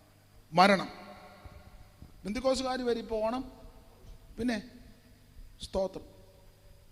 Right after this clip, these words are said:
പെന്തിക്കോസുകാർ തന്നെ ഇപ്പൊ ഈ മെസ്സേജ് വിടുന്നെന്ന് കേൾക്കുന്നു. ഓണാശംസകൾ. നിനക്ക് ഭ്രാന്താ. പെന്തിക്കോസുകാരോടായി പറയാനേ,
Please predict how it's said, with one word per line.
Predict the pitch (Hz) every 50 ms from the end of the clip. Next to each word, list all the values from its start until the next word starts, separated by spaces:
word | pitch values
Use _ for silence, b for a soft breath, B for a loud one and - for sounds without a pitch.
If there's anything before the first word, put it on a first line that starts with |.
| - -
പെന്തിക്കോസുകാർ | 208 208 254 226 269 269 262 269 277 285 285 277
തന്നെ | 262 262 247 240
ഇപ്പൊ | 226 247
ഈ | 247 240 240 233
മെസ്സേജ് | 233 233 240 240 233 - 294 311 311 285
വിടുന്നെന്ന് | 262 240 220 226 220 220 220 214
കേൾക്കുന്നു. | 202 180 170 160 151 143 127 117 117 - - - - - - - - - - - - - - - - - - - -
ഓണാശംസകൾ. | 226 262 269 277 277 269 269 - 240 220 202 - - 139 127 120 120 117 - - - - - - - - - - - - - - - - - - - - - - - - -
നിനക്ക് | 151 156 202 220 214 214
ഭ്രാന്താ. | - 165 160 170 180 208 233 240 196 143 123 120 - - - - - - - - - - - - - - - - - - - - - - - - - - - - -
പെന്തിക്കോസുകാരോടായി | - 160 165 214 196 233 233 220 233 247 240 240 226 202 170 160 -
പറയാനേ, | 147 135 131 120 104 98 101